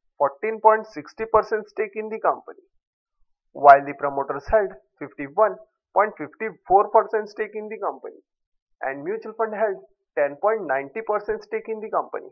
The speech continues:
Ashoka Leyland Company is scheduled to announce its September quarter earning reports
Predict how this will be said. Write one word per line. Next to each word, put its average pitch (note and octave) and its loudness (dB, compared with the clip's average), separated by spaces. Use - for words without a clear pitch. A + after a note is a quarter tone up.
Ashoka D3 4
Leyland C#3+ -4
Company F#3+ 2
is C#3+ -16
scheduled D#3 -6
to A3 -8
announce F3+ -2
its - -18
September C#3+ -4
quarter F3+ 4
earning A3 4
reports F#3+ 2